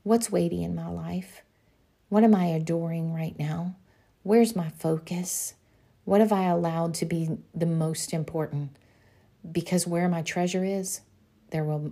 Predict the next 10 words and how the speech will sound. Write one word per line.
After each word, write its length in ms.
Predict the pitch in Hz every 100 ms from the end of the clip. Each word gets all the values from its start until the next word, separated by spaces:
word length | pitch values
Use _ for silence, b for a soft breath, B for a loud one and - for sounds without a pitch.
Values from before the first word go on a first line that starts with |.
| -
my 80 | 143
heart 340 | 135 147 -
be 160 | 143 135
also. 460 | 135 - 165 151 - _ _ _ _ _ _ _ _ _ _ B B B
So 180 | - 190
the 120 | 190
condition 500 | 196 170 165 - 151
of 80 | 143
the 80 | 131
heart, 440 | 131 - - -